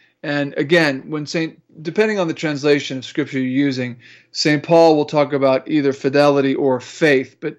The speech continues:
but it means fidelity. In other words, uh, that you trust another man's word and that another man can trust your word. And brother goes on to talk about the, the high Christian culture of the time of feudalism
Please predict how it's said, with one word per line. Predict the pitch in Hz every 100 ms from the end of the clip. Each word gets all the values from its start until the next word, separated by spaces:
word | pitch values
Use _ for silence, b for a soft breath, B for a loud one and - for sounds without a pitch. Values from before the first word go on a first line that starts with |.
| _
but | 147 139 135 -
it | 160 156
means | 185 190 165
fidelity. | - 147 147 156 151 131 123 120 B B
In | - 160
other | 170 180
words, | 160 147 135 - _ b b b -
uh, | 156 143 135 -
that | 131 156 147 147
you | 185 208
trust | 208 - 196 175 170 - - _ _ _ _ -
another | 165 156 156
man's | 156 156 147 139
word | 151 151
and | 143
that | 139 139
another | 151 156
man | 151 147
can | 135 135
trust | - 156 147 -
your | 156 151 156
word. | 139 135 139 135 B B B
And | 156 147
brother | 175 196
goes | 180 165
on | 165 160
to | 139
talk | 165 151 147
about | 143 139 131 b b b
the, | 139 147
the | 147 143 143
high | 160 196
Christian | 202 202 175 - 156
culture | 170 180 185 160 143
of | 139 131
the |
time | 139 160 151
of | 131
feudalism | - 214 240 220 160 139 131 135 131